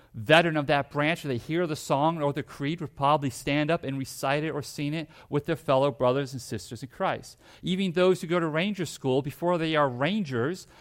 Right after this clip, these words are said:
they have to know and recite the ranger creed on the spot as they're going through the school. It's an expectation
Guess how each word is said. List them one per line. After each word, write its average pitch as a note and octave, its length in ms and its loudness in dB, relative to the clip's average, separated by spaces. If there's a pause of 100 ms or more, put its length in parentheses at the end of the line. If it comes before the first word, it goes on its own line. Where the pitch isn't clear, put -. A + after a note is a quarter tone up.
(100)
they F3 160 2
have D#3+ 240 2
to F#3+ 120 -6
know D3+ 420 4
and D3 120 -2
recite C#3 420 -2
the D3 80 -6
ranger D#3 360 -4
creed C#3 460 -4 (580)
on E3+ 240 4
the D#3+ 80 -2
spot C#3+ 560 2 (160)
as D#3 240 4
they're E3+ 120 -2
going D3 280 0
through D3+ 280 -4
the C#3+ 100 -4
school. F3 340 0
It's A#2 140 -4
an C#3+ 80 0
expectation E3 880 -4